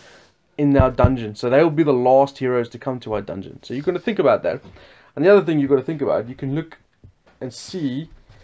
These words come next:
So for example, I know what's coming. I can see what, um, sort of things I'm really looking for.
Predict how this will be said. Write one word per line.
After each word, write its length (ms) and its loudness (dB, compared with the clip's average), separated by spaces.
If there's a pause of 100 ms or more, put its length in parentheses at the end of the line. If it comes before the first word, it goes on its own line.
(220)
So 160 -8
for 100 -12
example, 380 -2
I 80 4
know 240 4
what's 220 0
coming. 480 -2 (280)
I 60 -12
can 140 -16
see 200 -6
what, 440 -4 (600)
um, 500 -2
sort 200 -8
of 120 -12
things 380 -2
I'm 220 0
really 240 -4
looking 300 -4
for. 300 -2